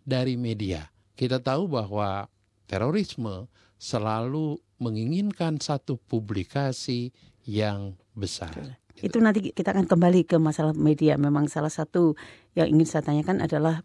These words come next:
Speaker 2: peliputan dari media itu sendiri dan bagaimana mereka itu meliputnya dan dampaknya tentunya. Nah, se-, karena judul dari kuliah Bapak itu terorisme dan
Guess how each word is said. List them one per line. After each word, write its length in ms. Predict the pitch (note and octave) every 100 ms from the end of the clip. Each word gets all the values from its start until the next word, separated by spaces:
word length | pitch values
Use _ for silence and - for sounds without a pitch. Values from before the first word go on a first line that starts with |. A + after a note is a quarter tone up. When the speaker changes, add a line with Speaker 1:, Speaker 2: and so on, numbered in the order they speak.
| -
Speaker 2:
peliputan 720 | F#3 F3 - - A#3 A3 G#3+ -
dari 160 | D3+ D#3
media 320 | D3+ C#3+ D#3+
itu 80 | D3
sendiri 560 | E3 D#3+ D3 F3 A#3+ A3
dan 240 | E3 E3+
bagaimana 560 | D3 D#3 F3 F3+ A3 E3+
mereka 320 | D#3 D#3+ D#3+
itu 160 | D3+
meliputnya 640 | D3+ C#3 C#3+ - C#3 C#3 C3+ _
dan 240 | - D3+ C#3
dampaknya 720 | C#3+ C3 - C3+ - E3+ C#3+
tentunya. 480 | D3+ C#3 C3 C3 C3 - - - - F3+
Nah, 80 |
se-, 160 | D#3+ -
karena 320 | - F#3 F#3
judul 400 | D#3+ D#3 E3+ E3
dari 640 | - D#3 D3+ D#3 C#3+ C#3+ - _
kuliah 400 | E3 D#3+ D#3+ D#3
Bapak 320 | D3+ C#3 D#3+
itu 240 | - D#3 E3 -
terorisme 640 | - F3+ F3 F3 F#3+ G#3 D4 - _
dan 480 | E3+ D#3+ C#3+ C#3+ D#3